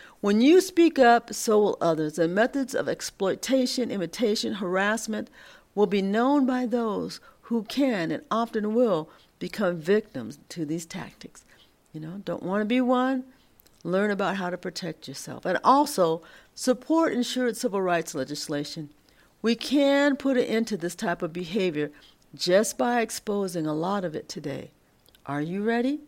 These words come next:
If you are, go on to esther's car wreck help dot com and subscribe. And in fact, subscribe right here on Esther's radio show on Blog Talk Radio.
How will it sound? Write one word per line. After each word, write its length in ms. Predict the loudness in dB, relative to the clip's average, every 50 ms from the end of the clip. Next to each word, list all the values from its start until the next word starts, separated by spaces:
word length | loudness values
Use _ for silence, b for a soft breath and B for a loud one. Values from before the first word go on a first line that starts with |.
| _ _ _ _ _ _ _ _ _ _ _ b b b b b b b b 0
If 160 | 2 4 6
you 180 | 6 8 8
are, 220 | 10 10 10 8 6
go 240 | 4 4 4 4 6
on 200 | 6 4 4 4
to 140 | 2 2 4
esther's 380 | 4 4 4 2 -2 -4 -6 -6
car 280 | -4 -4 -2 -2 0
wreck 180 | 0 0 -2 -2
help 240 | -4 -4 -4 -4 -2
dot 240 | 0 0 0 -2 -2
com 340 | -6 -4 -4 -4 -4 -6 B B B B B _ _ -4
and 320 | 0 2 2 2 2 0
subscribe. 580 | -4 -6 -8 -8 -8 -6 -6 -6 -6 -6 -6 -4
And 100 | -4 -6
in 60 | -4
fact, 320 | -4 -2 -2 -2 -2 -4
subscribe 580 | -6 -8 -8 -8 -4 0 2 4 4 4 2 2
right 280 | 2 2 2 2 2
here 360 | 0 0 0 2 2 0 -2 -2 B B B B B B B -4
on 200 | -2 -2 -2 0
Esther's 460 | 0 0 0 0 0 -2 -4 -4 -2 2
radio 320 | 2 2 2 2 -2 -4
show 400 | -4 -6 -6 -6 -6 -6 -8 -10 -10
on 140 | -10 -8 -8
Blog 260 | -4 -4 -4 -4 -4
Talk 260 | -6 -8 -8 -8 -8 -6
Radio. 460 | -6 -6 -4 -4 -4 -6 -6 -8 -10